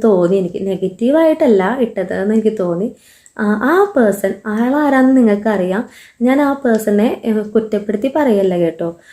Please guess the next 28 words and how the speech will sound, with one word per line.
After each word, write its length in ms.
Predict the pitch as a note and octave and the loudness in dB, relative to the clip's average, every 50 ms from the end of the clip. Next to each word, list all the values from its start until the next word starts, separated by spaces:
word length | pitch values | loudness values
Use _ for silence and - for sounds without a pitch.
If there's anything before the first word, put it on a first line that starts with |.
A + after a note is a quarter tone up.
| - _ _ _ - | -20 _ _ _ -10
ആ, 140 | G3+ F#3+ G3 G#3 | -8 -6 -4 0
ഇതിനു 220 | A3+ A#3+ C#4+ D#4 | 0 2 2 4
മുന്നും 540 | D#4 D4 C4+ A#3 G#3+ G#3 G#3 G#3+ C4 F4 - - - _ _ - - | 4 4 4 4 4 6 4 4 4 0 -2 -8 -16 _ _ -8 -2
സെയിം 340 | - B3+ A#3+ B3 C#4 E4 - | 0 2 4 4 2 2 0
ഇതേപോലെ 720 | - C4 A3 A#3 A3+ A3 A3 G#3+ G#3+ G#3 A3 A3+ B3 C4 B3 | 0 2 4 4 4 4 4 2 2 2 2 2 2 2 4
റീഡിംഗ് 400 | A3+ A3 G#3 G#3 G#3 A3+ A#3+ B3 | 4 4 4 4 4 4 4 2
എടുത്തപ്പോൾ 560 | A3+ G3 G3+ - F#3 F3+ - A3+ C4+ D4 - - _ _ _ _ - | 2 0 -2 -6 -10 -10 -6 -6 -6 -6 -6 -12 _ _ _ _ -2
അവര്, 440 | B3+ A#3+ A3 G3+ G3 G3+ A#3+ D#4+ F4 - - _ - | 0 2 2 2 4 2 2 0 0 -4 -10 _ -4
അവരുടെ 300 | A3 G#3+ G#3 A3 A3 A#3+ | -2 0 0 0 0 0
പേഴ്സൺ 440 | A#3 A#3 G#3 G3 F#3+ F#3+ A#3 A#3 A3+ | 0 0 -2 -2 -2 0 0 0 2
ബ്ലോക്ക് 380 | G3 G#3+ G3+ G3 G3 G3 A3+ | 2 2 2 2 0 -2 -2
ചെയ്തു 280 | A#3+ - A#3 G3+ F#3 G3 G3 G3 | -2 0 0 2 2 0 -2 0
പോയി 200 | G#3 F#3+ F#3 F#3 | -2 0 0 0
എന്ന് 240 | F#3 F3+ F3+ F#3 G3 | 0 -2 -2 -2 -2
എൻ്റെ 140 | F#3+ F#3+ F3+ | -2 -2 -4
അടുത്ത് 260 | F3+ - - G3 G3 A3 | -6 -8 -10 -8 -6 -6
പറഞ്ഞു. 320 | G#3+ G3 F3+ F3 F3 F3 F3 - _ _ _ _ _ _ _ _ _ _ _ _ - | -4 -4 -4 -6 -6 -8 -10 -14 _ _ _ _ _ _ _ _ _ _ _ _ -2
എൻ്റെ 160 | C4+ D4 E4+ | 0 2 2
സുഹൃത്തിനോട് 720 | D#4+ - C#4+ A#3+ A#3 A3 A3 A3 A#3+ A3+ A#3 A3+ A3 G#3+ | 2 2 2 2 2 2 0 2 2 4 4 4 4 4
എനിക്ക് 240 | A3 A3 G#3+ A3 A3+ A3+ | 4 2 2 0 -2 -2
പറയാനുള്ളത്, 880 | A3 G3+ F#3+ F#3 F#3 F#3 F#3 F#3+ G3 G3 F3+ F3 F3 F3+ F#3 G#3 C4 D#4+ - _ - - - _ _ - | -4 -4 -4 -4 -4 -4 -4 -2 -2 -2 -2 -2 -2 -2 -2 -4 -4 -6 -10 _ -20 -20 -20 _ _ -8
ആ, 200 | G#3 G3+ G3+ G3 - - - | -6 -4 -4 -6 -6 -6 -6
എൻ്റെ 160 | C4 C4 D4+ | -4 -2 0
സുഹൃത്തിന്, 680 | D4+ - D4 A#3+ B3+ A3 - - - A#3 G3+ G3 F#3+ A3 C4+ F#4 - | 0 0 2 2 2 0 0 0 0 0 2 2 2 0 0 -2 -2
ആ, 80 | A3+ G#3+ G#3 G#3 G3+ G3+ G3 G3 G3 - - _ _ _ _ | -2 0 0 0 0 -2 -4 -6 -8 -12 -16 _ _ _ _
എന്തെങ്കിലും 520 | - A3 A3+ A#3 B3 B3 B3+ C4+ C#4 C#4+ C4+ | 0 2 4 6 6 6 4 4 4 2 4
റീഡിംഗ് 400 | A#3 A3+ G#3+ G#3 G#3 A3+ A#3 B3 | 4 4 4 4 4 4 4 4
ആവശ്യമുണ്ടെങ്കിൽ 840 | A3+ G3 F#3 F3+ F#3 F#3+ F#3+ - A3+ G3+ F3+ F3 F3 F3 F#3 F#3 F#3+ | 2 0 -2 -2 -4 -4 -4 -2 -2 -2 -2 -2 -4 -4 -4 -4 -4